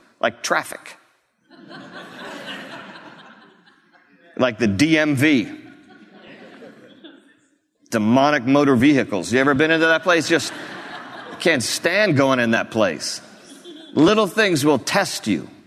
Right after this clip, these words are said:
Little, little tiny things will test you. And then the big things.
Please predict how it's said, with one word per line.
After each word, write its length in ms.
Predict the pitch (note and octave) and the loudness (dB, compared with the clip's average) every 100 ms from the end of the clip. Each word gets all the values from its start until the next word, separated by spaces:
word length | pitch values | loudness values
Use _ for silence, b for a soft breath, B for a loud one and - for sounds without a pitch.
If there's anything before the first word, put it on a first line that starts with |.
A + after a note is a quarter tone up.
| _ | _
Little, 360 | B2+ F3 F#3+ F#3 | 2 2 4 2
little 340 | E3 G#3 G#3 | 4 4 4
tiny 420 | E3+ F#3 G3 F3+ D#3 | 2 0 2 4 4
things 260 | C#3 A#2 | 4 2
will 120 | B2+ | 0
test 320 | B2 C#3 - - | 0 -2 -2 -6
you. 120 | - B B - | -8 B B -2
And 160 | C3 | 2
then 100 | D3+ | 4
the 100 | D#3 | 4
big 260 | C3+ D#3+ D#3+ | 2 0 0
things. 500 | G#2 D2+ B1 - | -4 -4 -10 -20